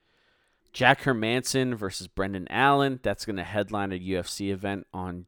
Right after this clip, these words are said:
June third. And that concludes this week's fight announcements. Those are all courtesy of M M A fighting dot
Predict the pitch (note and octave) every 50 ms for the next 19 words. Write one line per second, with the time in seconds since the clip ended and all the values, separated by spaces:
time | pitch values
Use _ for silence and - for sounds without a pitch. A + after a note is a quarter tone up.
0 | _ _ - - - G#2 G2+ G2 G2 F#2+ F#2 F#2 G2 G#2 _ _ _ _ _ _
1 | _ _ _ - A#2+ B2+ C3+ C#3+ D3 D3 D3 D3+ D3 - _ _ _ _ _ _
2 | _ _ _ _ _ _ _ _ _ _ _ _ _ _ _ _ - B2 C#3 C#3+
3 | C#3+ C3+ B2+ A#2+ A2+ A2+ A2 G#2+ G2+ G2+ G2 G2 G2+ G2 - - _ _ _ -
4 | - G#2 G#2+ G2+ E2+ - - A2+ G#2+ - - G#2+ G2+ G2 F#2+ G2+ - - - _
5 | - G#2 G2+ G#2+ G2+ - - - G2 F#2+ F#2+ - - - - - _ _ _ _
6 | _ _ _ _ _ _ - - - - - - F#2+ G#2 A2+ G#2 G2+ G2 G2 G2
7 | G2 G2 F#2+ - - - G2 F#2+ F2+ - - - F2+ F#2+ G2+ G#2 G#2 G2 F#2 F#2+
8 | F2+ F2+ F2+ F2 F2 F2+ - - G#2 F#2+ F#2+ F#2 - - F2 F2+ - - - D#2+
9 | D#2 D2+ F2 G#2 - _ _ _ _ _ _ _ _ _ _ _ - G2+ G2+ G2
10 | F#2+ F#2 F#2 E2 D#2+ - - - - - E2 D#2 C#2 C#2 - - _ _ _ _
11 | _ _ _ _ _ _ _ _ _ _ _ _ _ - F2+ F2 F2+ -